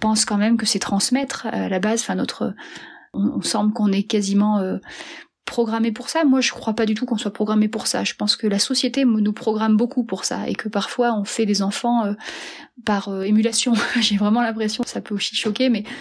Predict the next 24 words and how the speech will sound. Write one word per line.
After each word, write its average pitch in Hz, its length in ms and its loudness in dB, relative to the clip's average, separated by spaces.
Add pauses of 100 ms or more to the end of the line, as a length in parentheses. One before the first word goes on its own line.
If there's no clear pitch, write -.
(160)
je 220 140 -2
crois 220 140 0
que 220 60 -6
par 214 100 2
moments, 220 360 4
bah, 208 160 -2
c'est 208 200 -2
par 202 200 -2
peur 208 160 2
d'être 202 140 0
différent, 240 500 2
par 202 180 -4
peur 202 160 0
de 208 100 2
vieillir 220 280 0
seul, 226 340 0
par 190 300 -4
plein 214 200 2
de 208 80 4
raisons. 233 340 0 (680)
Mais 214 320 2
je 196 140 0
crois 254 240 -2
que 214 380 -2